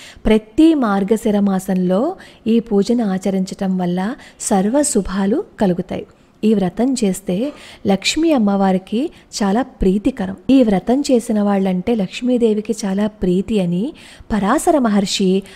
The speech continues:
నారద మహర్షికి చెప్తారనమాట. మార్గశిర మాసంలో ఈ లక్ష్మీ పూజను ఎవరైతే చేస్తారో, ఈ వ్రతాన్ని ఎవరైతే ఆచరిస్తారో వాళ్ళకి రుణ సమస్యలు తొలగిపోయి శ్రేయస్సు, సంపద కలుగుతాయని చెప్పి చెప్తారు. అయితే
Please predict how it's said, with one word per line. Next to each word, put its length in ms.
నారద 440
మహర్షికి 500
చెప్తారనమాట. 640
మార్గశిర 640
మాసంలో 580
ఈ 220
లక్ష్మీ 400
పూజను 360
ఎవరైతే 560
చేస్తారో, 680
ఈ 120
వ్రతాన్ని 500
ఎవరైతే 520
ఆచరిస్తారో 880
వాళ్ళకి 300
రుణ 180
సమస్యలు 460
తొలగిపోయి 840
శ్రేయస్సు, 760
సంపద 540
కలుగుతాయని 720
చెప్పి 220
చెప్తారు. 360
అయితే 380